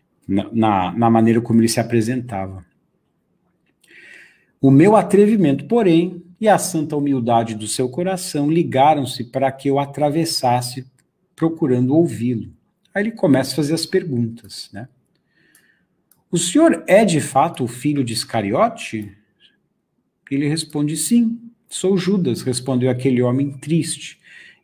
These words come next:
enxugando uma lágrima nas dobras da sua longa túnica.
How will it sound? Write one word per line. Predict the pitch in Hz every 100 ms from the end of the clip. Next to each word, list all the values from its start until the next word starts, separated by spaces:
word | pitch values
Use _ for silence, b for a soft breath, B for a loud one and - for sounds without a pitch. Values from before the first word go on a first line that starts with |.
| -
enxugando | 190 220 175 180 175
uma | 170
lágrima | 151 135 143 139 143 151
nas | 147 120
dobras | 120 120 120 113
da | 120
sua | 123 - 120
longa | 117 117 135
túnica. | - 113 107 98 _